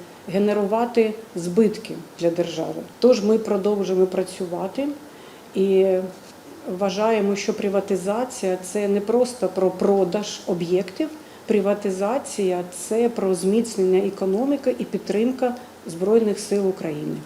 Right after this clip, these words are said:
Маю зазначити, що приватизація — це, звісно, профільний напрямок роботи Фонду держмайна, але не єдиний. Так, от сьогодні, е, Фондом державного майна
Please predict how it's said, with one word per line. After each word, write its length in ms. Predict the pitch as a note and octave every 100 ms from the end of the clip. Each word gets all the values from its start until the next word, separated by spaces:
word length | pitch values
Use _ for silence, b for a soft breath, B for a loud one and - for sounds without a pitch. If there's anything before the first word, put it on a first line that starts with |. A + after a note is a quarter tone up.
| A#3
Маю 240 | A#3 D4+
зазначити, 720 | C#4+ C#4+ C#4 D#4+ E4 A3+ -
що 240 | G3+ - A3+
приватизація — 960 | A3+ A3+ A3 A3+ G#3 B3+ D4 - B3 A#3
це, 240 | - A3
звісно, 440 | G3 G3 A3 - F#3+
профільний 840 | F#3+ A3+ G3+ - F3 F3 F3 E3+ - -
напрямок 500 | A3+ G3 G3 F#3+ F3+ F3
роботи 400 | G3 F3+ F3+ F3+
Фонду 340 | E3+ G3+ F#3 F#3
держмайна, 600 | F3+ F#3 G3+ A3 C#4+ E4+ E4+ - B B - -
але 440 | G3 G#3 C#4 E4 D#4 - -
не 260 | G3 G3+ B3+
єдиний. 640 | A#3+ A#3 F3 E3+ D#3+ E3 F3 - B B B - -
Так, 240 | B3 D4 D4+
от 100 | G#3+ - -
сьогодні, 540 | A3+ F#3 G3 G3+ B3 B3+ A#3+ A#3
е, 180 | F#3 F#3+ F3+
Фондом 360 | C#4 D4+ A#3 G3+
державного 640 | G#3 G3 A#3 A3+ G3 G3+
майна 520 | F#3+ F#3+ F3 E3+ F3